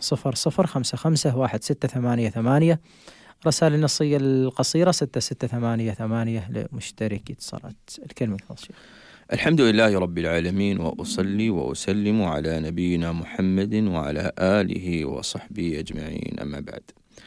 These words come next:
Speaker 2: فلا زلنا نتحدث عن آداب إسلامية، وهذه الآداب ينبغي أن يتحل-، يتحلى بها المؤمن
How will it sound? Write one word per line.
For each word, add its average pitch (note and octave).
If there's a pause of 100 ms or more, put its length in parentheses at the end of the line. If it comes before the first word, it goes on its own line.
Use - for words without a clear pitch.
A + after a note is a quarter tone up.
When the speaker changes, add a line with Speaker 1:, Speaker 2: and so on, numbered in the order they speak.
(400)
Speaker 2:
فلا E3+
زلنا G#2
نتحدث F#2+ (680)
عن A#2+ (480)
آداب G2 (920)
إسلامية، F#2+
وهذه F2+
الآداب F#2+ (1120)
ينبغي A#2 (680)
أن B2
يتحل-، F#2+
يتحلى F#2+
بها F#2+
المؤمن G#2+